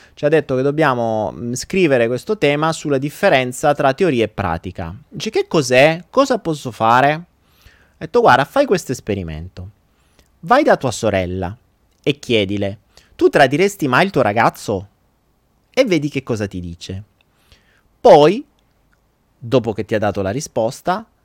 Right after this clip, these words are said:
le dici: 'E se ti dessero cinque milioni di euro, tu lo tradiresti?'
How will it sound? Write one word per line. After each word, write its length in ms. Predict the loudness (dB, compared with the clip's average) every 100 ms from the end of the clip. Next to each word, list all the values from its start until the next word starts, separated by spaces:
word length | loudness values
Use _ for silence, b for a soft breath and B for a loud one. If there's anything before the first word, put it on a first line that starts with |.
| _ _ _ -8
le 160 | -6
dici: 480 | -6 -8 -8 -10 -12 _ _ _ _
'E 140 | -4 -4
se 480 | 2 4 4 0 -10 _ _ _ -10
ti 140 | -2
dessero 560 | 0 0 4 6 6 2
cinque 460 | -2 -4 0 2
milioni 320 | 2 0 0
di 120 | 0 2
euro, 540 | 4 2 -2 -4 -6 2
tu 100 | 4
lo 120 | 4
tradiresti?' 840 | 2 -2 0 0 0 -6 -8 -8